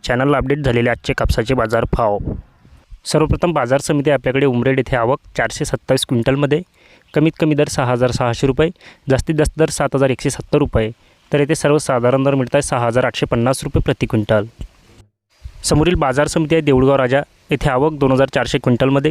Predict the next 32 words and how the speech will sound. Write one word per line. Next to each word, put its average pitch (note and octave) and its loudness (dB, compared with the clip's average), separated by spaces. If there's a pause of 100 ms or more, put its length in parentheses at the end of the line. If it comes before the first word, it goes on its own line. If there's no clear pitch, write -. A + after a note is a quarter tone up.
(100)
कमीत D3+ 0
कमी D3 2
दर D3 0
सात - -2
हजार B2+ 2
रुपये, C3+ 2 (520)
जास्तीत C#3 0
जास्त D#3 0
दर E3+ 2
सात D#3 -2
हजार C#3+ 2
सहाशे C#3+ 0
रुपये, B2 2 (440)
तर D#3+ 2
येथे D#3+ 0
सर्वसाधारण C#3 0
दर C3+ 2
मिळत C3+ 0
आहे D#3+ 2
सात C3+ 0
हजार C3 2
तीनशे B2+ 0
रुपये A#2+ 4
प्रति B2+ -2
क्विंटल. A2 2 (1300)
बाजार C3 0
समिती E3 0
अमरावती C#3 2
येथे C#3+ 0
आवक C3 2
चौऱ्याण्णव B2+ 2
क्विंटलमध्ये, C#3 2